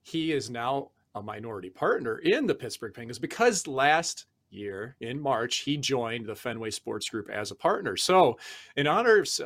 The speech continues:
in, in order to celebrate that, he decides to wear a Penguins jersey before the Lakers Mavericks game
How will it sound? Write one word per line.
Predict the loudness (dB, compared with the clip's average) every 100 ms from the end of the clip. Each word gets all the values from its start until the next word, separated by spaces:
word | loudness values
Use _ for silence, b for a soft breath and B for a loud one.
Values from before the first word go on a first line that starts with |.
| -6
in, | -8 -8 -10
in | -8 -4
order | -4 -4
to | -4
celebrate | -2 -2 -2 -6 -4
that, | -4 -4
he | -6
decides | -6 -4 -4 -6
to | -10
wear | -4 -2 0 0
a | -4
Penguins | -8 -6 -4 -6
jersey | -4 -6 -4 -6 -8 b b _
before | -12 -6 -4
the | -4
Lakers | -4 -6 -8 -8
Mavericks | -8 -8 -10 -10
game | -10 -10 -12